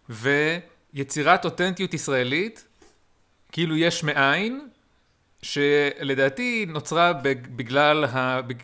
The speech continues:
קיבוץ הגלויות של... עם ישראל, הארץ הזאת. זאת אומרת, כמו שאמרת, אה, אתה, אתה רואה באכילת החומוס מין, אה,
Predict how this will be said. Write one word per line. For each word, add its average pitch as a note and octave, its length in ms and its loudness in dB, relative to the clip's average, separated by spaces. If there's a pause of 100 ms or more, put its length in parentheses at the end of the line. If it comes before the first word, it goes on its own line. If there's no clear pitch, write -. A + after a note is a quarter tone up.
(140)
קיבוץ C#3+ 320 -8
הגלויות C3+ 580 0 (160)
של... A#2+ 480 -2 (500)
עם B2+ 120 0
ישראל, A#2+ 520 0 (380)
הארץ B2+ 320 2
הזאת. G#2 120 -16
זאת G2+ 100 -12
אומרת, C#3+ 320 2
כמו F3 120 -2
שאמרת, C#3+ 440 0
אה, A2+ 140 2 (1120)
אתה, B2+ 160 -4
אתה C3 280 -6
רואה C#3+ 240 0
באכילת C#3 400 2
החומוס C#3+ 340 -6
מין, A#2+ 320 -6 (100)
אה, B2 120 -6